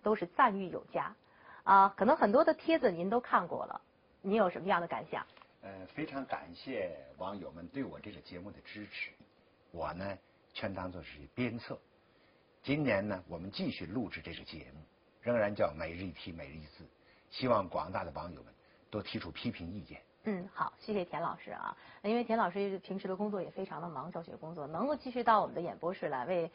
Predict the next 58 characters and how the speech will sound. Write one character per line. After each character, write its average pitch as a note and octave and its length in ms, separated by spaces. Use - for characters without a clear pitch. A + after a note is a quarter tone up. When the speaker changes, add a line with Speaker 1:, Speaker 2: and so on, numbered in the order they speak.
Speaker 1:
广 D#3 140
大 F3 160
的 D#3 80
网 D3+ 240
友 - 240
来 F3 140
继 G#3+ 160
续 G3 120
讲 E3 220
授 E3+ 180
这 E3 140
个 E3+ 80
书 - 180
法 - 140
方 F3+ 160
面 G3 140
的 F3+ 80
知 G#3 160
识 F#3+ 80
和 D#3+ 160
技 G#3 180
能， A#2+ 240
我 C#3+ 100
们 G3 120
也 - 80
是 F3 140
非 C4 140
常 F#3+ 140
的 G#3+ 100
荣 F3 240
幸。 A#3+ 220
啊， D3+ 320
网 F#3 100
友 A3 140
朋 F3 140
友 G3 80
有 G3+ 140
想 F3+ 180
也 - 100
是 E3 140
特 - 240
别， E3 80
尤 G3 120
其 D#4+ 140
是 D#4 80
喜 E3+ 160
欢 F3 140
书 F4 160
法 E4+ 160
的 - 80
朋 - 160
友 D#3 120
是 F3 120
更 A#3+ 180
加 B2+ 140
高 C3+ 180
兴 - 200
了。 - 160